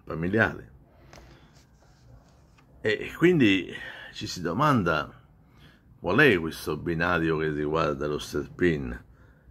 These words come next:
eh, cosa c'entra, ad esempio, questi ultimi giorni, il pomeriggio a Grado, con questa compulsione per, per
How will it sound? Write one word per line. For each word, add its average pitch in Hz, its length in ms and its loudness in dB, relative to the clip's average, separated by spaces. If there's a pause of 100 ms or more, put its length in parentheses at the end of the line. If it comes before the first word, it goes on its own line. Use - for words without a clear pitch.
(120)
eh, 73 280 -6
cosa 113 340 2
c'entra, 85 540 2
ad 73 80 -4
esempio, 78 680 -4 (500)
questi 85 300 -4
ultimi 85 400 0
giorni, 82 840 0 (300)
il 78 140 -10
pomeriggio 80 560 -2
a 78 60 -2
Grado, 78 680 -2 (720)
con 87 320 -2
questa 87 400 0
compulsione 87 960 -2
per, 80 640 -2 (640)
per 90 160 2